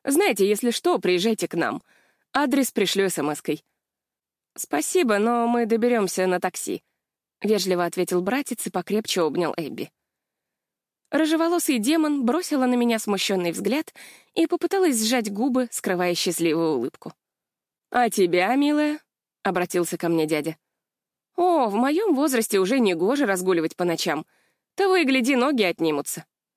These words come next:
В общем-то, после жарких танцев они уже отнялись. Эбби тут же посмотрела на меня, и я поняла, какая история вертелась у неё на языке, поэтому быстренько погрозила кулаком.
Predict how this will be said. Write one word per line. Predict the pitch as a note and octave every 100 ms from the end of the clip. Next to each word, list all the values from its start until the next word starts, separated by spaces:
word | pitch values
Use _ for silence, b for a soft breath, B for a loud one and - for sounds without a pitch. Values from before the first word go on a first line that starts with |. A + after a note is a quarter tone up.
| _ _ _ _
В | D#4+
общем-то, | F4 - D4 C4 C4
после | C4+ A#3+ A#3+
жарких | A3+ A#3 - -
танцев | D4+ F4 D4 A#3+
они | A3+ G#3+
уже | F#3+ E3+
отнялись. | C3+ D#3+ D3 B2+ - _ _ _ _ _ _ _ _ _ _ _ -
Эбби | G3 F3+ F#3
тут | - F#3+
же | F#3
посмотрела | E3+ - F3 E3+ C4 C#4
на | C4
меня, | C4 C4 B3+ b b b b
и | D4+
я | D#4+
поняла, | D#4+ E4 D#4+ F#3
какая | F3+ - D#3 D#3+
история | - B3+ C4+
вертелась | A3+ - G#3 F3 -
у |
неё | F#3 F3+
на | F3+ F#3+
языке, | G#3 C#4 C3+ - b b b -
поэтому | A3 G#3+ A3 G#3+
быстренько | F3+ F#3+ - B3+ B3+ D4
погрозила | D4+ A#3+ A#3+ G3+ D#3 D#3+
кулаком. | F3+ F3 - D3